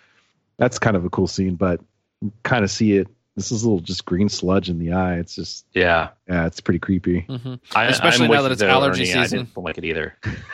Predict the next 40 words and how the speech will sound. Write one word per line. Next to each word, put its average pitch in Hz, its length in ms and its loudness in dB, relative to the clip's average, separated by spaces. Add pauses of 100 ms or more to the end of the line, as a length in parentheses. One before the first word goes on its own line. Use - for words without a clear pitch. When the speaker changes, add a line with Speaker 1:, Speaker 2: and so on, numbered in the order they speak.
(1900)
Speaker 1:
Especially 156 600 2
now 117 220 4
it's 110 120 0
quarantine 107 460 0
season. 101 360 -6 (360)
Speaker 3:
Yeah, 151 240 4
Speaker 2:
Yeah. 143 40 2 (140)
Speaker 3:
yeah. 127 60 0
We're, 135 140 2
we're 151 140 4
quarantined, 175 640 2
and 143 200 2
I 147 60 2
just 139 180 -4
spent 127 200 -2
a 120 40 -4
bunch 120 240 -6
of 123 80 -6
time 123 280 -2
up 117 160 -6
with - 280 -10
in 117 160 -12 (160)
the, - 380 -10
the 117 160 -10
tulip 135 320 -2
fields. 120 520 0 (360)
So - 140 -8
I 117 40 2
was 117 120 -2
wa-, 120 180 -6 (240)
rubbing 123 240 0
my 127 160 -2
own 127 160 0
eyes 127 260 -4
yesterday, 123 580 -4 (380)
sniffling, 135 540 -6
sniffling 135 400 -4
my 131 80 0
nose. 135 380 0
Just - 180 -6